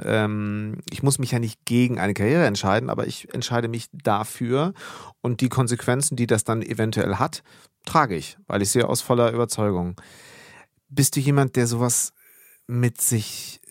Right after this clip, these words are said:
mit dir selber ausmachst? Oder hast du immer,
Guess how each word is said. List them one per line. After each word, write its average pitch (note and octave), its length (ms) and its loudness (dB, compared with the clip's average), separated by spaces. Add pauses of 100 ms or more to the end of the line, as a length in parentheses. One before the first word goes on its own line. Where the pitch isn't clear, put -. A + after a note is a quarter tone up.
(120)
mit A#2+ 240 -2
dir A2 80 4
selber A2+ 460 0
ausmachst? D#3+ 640 -2
Oder A#2+ 240 0
hast C#3+ 240 -2
du C#3+ 140 2
immer, C3+ 560 2